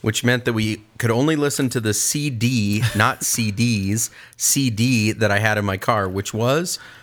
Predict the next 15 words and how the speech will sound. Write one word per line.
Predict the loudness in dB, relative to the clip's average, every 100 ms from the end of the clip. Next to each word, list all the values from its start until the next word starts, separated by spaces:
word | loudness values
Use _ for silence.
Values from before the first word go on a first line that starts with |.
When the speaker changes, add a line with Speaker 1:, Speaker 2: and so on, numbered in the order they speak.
| -16 -6
Speaker 2:
Merle | 0 2
Speaker 1:
one | 2
of | 0
Speaker 2:
Haggard. | -2 -4 -2 0
Speaker 1:
Merle | 2
Haggard's | 2 0 0 -4 -2
greatest | 0 0 -4
hits. | -8 -8 -8
Speaker 2:
That's | -6 -2
right. | -4 -4 -14 -20 _ _ -20 -20 _
And | -4 -2 -2
it, | -2
it | -2
was | -2
good. | -4 -4